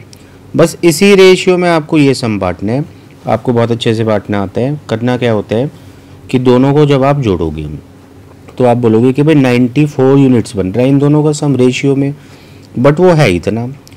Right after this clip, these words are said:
अब जैसे मैं आपसे पूछूँ कि चलो बताओ एक unit की value क्या होगी, तो आप बोलोगे नाइंटी फ़ोर को यहाँ से हटा दो और यहाँ लाकर इसको उल्टा पलट दो,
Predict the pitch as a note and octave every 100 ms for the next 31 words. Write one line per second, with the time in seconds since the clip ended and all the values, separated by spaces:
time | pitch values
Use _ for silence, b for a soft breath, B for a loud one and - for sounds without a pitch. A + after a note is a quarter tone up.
0 | B B B - C#3 E3+ F#3 F3+ F3 E3+
1 | E3 D3 D#3+ D#3+ D#3+ D#3+ D3 D3 D3+ D3+
2 | D#3+ D3+ D3 D3 D3 C#3+ C3+ C3 C3 C3
3 | C3 G#2 D#2+ D2+ D#2 D2+ B B B B
4 | - C3 C3+ C3+ C#3+ E3 D3+ C3+ C3 C#3+
5 | C#3 C3+ C#3+ A#2 A#2 B2+ B2+ A2+ G#2 G2+
6 | C#3 B2+ - B B B B - A#2+ A#2+
7 | A#2+ C3 B2 G#2 A#2+ C3+ - C3 - D3+
8 | C#3+ D3+ C#3+ C#3+ C#3 F2 D#2+ D#2 D#2